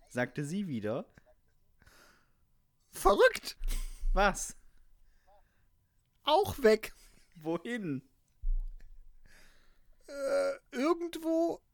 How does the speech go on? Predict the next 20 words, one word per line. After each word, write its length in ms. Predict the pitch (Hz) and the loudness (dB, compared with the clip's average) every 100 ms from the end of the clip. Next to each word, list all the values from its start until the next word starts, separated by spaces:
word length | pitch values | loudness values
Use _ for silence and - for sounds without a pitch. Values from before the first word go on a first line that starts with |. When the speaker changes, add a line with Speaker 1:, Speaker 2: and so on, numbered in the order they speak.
| _ _ _ | _ _ _
Speaker 2:
in 320 | 277 269 262 | -2 -2 -4
dir?" 320 | - 320 339 453 466 - - - - - - | -8 0 4 4 2 -8 -18 -20 -20 -20 -8
Speaker 1:
"Dein 280 | 101 113 - - | -6 -6 -10 -10
Ernst?" 540 | 120 135 208 - - _ _ _ _ _ _ _ _ _ _ _ _ _ _ _ _ _ 330 | -6 -4 -4 -8 -16 _ _ _ _ _ _ _ _ _ _ _ _ _ _ _ _ _ 0
Speaker 2:
"Wird 160 | 403 415 | 2 8
schon 120 | 392 | 8
nicht 140 | 302 | 8
so 100 | 302 | 2
schlimm 300 | 294 269 269 | 0 -2 -2
sein." 440 | 262 220 214 220 214 - _ _ | -2 -2 -2 -2 -6 -12 _ _
Speaker 1:
"Sicher?" 640 | - - 113 - - 175 226 - _ _ _ _ _ _ _ _ _ _ _ _ _ _ _ _ 370 269 | -16 -12 -10 -10 -10 -10 -10 -12 _ _ _ _ _ _ _ _ _ _ _ _ _ _ _ _ -20 -16
Speaker 2:
"Nö, 1300 | 254 233 240 254 254 247 233 202 208 202 214 214 | -6 -2 0 2 4 4 2 0 -2 0 4 4
äh, 40 | 320 - _ _ | 2 -8 _ _
gib 160 | 285 359 | -2 2
immer 220 | 392 339 | 6 8
noch 200 | 277 285 | 8 6
einen." 380 | 220 180 175 262 - - - - - - | 4 2 2 -2 -8 -12 -18 -20 -20 -4
Speaker 1:
Man 180 | 131 139 | -2 0
könnte 260 | 240 226 | -2 -4
meinen, 460 | 214 151 104 120 | -4 -2 -2 -4